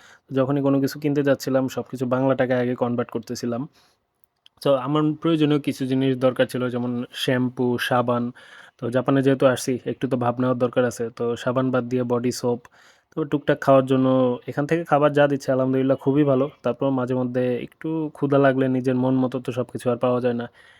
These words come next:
এই জন্য টুকটাক কিছু কেনাকাটা। আগেরও কিছু কেনা ছিল। আর আজকে যেহেতু, আহ, আমাদের অফ ছিল একটু, উম, এক ঘন্টার জন্য আমাদের বাইরে যাইতে দিছিল, কারণ, আহ, শনি রবিবার এখানে অফ থাকা সত্ত্বেও বৃষ্টি হওয়ার সম্ভাবনা আছে, এই জন্য আগেই এক ঘন্টার ছুটি দিছে,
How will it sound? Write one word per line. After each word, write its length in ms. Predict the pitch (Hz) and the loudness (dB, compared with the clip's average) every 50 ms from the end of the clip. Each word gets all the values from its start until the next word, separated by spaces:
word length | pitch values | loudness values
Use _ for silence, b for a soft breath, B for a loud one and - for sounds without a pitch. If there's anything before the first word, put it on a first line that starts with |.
| b b b | b b b
এই 100 | _ - | _ -6
জন্য 180 | 131 123 123 120 | -4 -2 -2 -2
টুকটাক 340 | - 139 123 - - 131 - | -4 -6 -6 -4 -4 -4 -4
কিছু 200 | - 123 117 123 | -4 -8 -8 -4
কেনাকাটা। 480 | 127 127 127 123 123 120 117 127 120 | -4 -4 -4 -2 -4 -4 -4 -4 -6
আগেরও 320 | 120 120 120 123 135 139 143 | -6 -6 -4 -2 -2 -2 -2
কিছু 240 | 143 147 135 147 147 | -4 -4 -4 -4 -4
কেনা 260 | - 151 143 147 139 | -2 0 0 0 0
ছিল। 280 | - - 135 131 143 156 b b b b b b b b b _ - | 0 -2 0 0 0 -2 b b b b b b b b b _ -4
আর 180 | 127 123 123 123 | -2 -2 0 0
আজকে 340 | 123 120 - - 139 135 | -2 -4 -2 0 0 0
যেহেতু, 720 | 127 127 131 127 127 127 123 - - 135 135 135 135 135 127 | 2 2 0 0 0 0 -2 -2 0 2 2 2 2 2 0
আহ, 240 | 127 131 127 123 123 | -2 -2 -2 -2 -2
আমাদের 260 | 120 127 127 135 135 | -2 -2 -2 0 0
অফ 280 | 127 123 131 131 - - | 0 0 0 -2 -4 -6
ছিল 200 | - - 170 151 | -2 0 2 4
একটু, 380 | 147 131 123 - - 131 143 165 b b b b b b b _ - | 4 2 0 -2 -4 -6 -6 -6 b b b b b b b _ -6
উম, 120 | 127 123 | -4 -4
এক 160 | 127 123 123 | -4 -4 -2
ঘন্টার 280 | 123 139 135 131 143 127 | 0 0 2 2 0 0
জন্য 200 | 139 135 135 135 | 2 2 2 2
আমাদের 220 | 131 131 131 135 | 2 2 0 0
বাইরে 260 | 127 127 123 123 127 | 0 0 0 0 0
যাইতে 300 | 127 131 131 127 - 135 | 0 0 -2 -2 -2 -8
দিছিল, 360 | 131 131 127 - - 135 - - | -10 -10 -6 -4 0 0 0 2
কারণ, 380 | - 151 127 127 123 123 120 | 2 2 2 2 2 0 -4
আহ, 220 | 113 123 123 123 123 | -6 -6 -6 -6 -4
শনি 260 | - - 135 135 139 | -2 0 0 2 2
রবিবার 380 | 135 135 131 131 131 131 131 | 2 2 2 2 2 2 0
এখানে 320 | 131 127 127 131 127 131 127 120 120 _ - | 0 0 0 0 0 0 -2 -4 -6 _ -12
অফ 240 | - 131 135 131 - | -6 -6 -6 -4 -2
থাকা 200 | - 143 143 147 | -2 0 0 2
সত্ত্বেও 280 | 143 147 143 151 165 143 | 0 0 0 0 -2 -2
বৃষ্টি 320 | 131 131 127 - - 143 | 0 -2 -4 -2 -2 -2
হওয়ার 80 | 139 127 | -2 -2
সম্ভাবনা 480 | - - 127 127 127 131 131 131 131 | -2 -2 0 0 2 2 2 2 0
আছে, 200 | 131 - - 151 | -2 -2 -2 -2
এই 80 | 135 127 | -2 -2
জন্য 220 | 123 127 127 127 | -2 -2 -2 -2
আগেই 300 | 123 123 123 123 135 139 | -2 -4 -4 -2 -2 0
এক 160 | 127 120 120 | -2 -2 -4
ঘন্টার 280 | 117 131 123 120 131 120 - | -6 -6 -6 -4 -6 -8 -6
ছুটি 220 | - - - 135 | -8 -8 -6 -6
দিছে, 280 | 123 127 123 - 156 | -6 -6 -4 -4 -4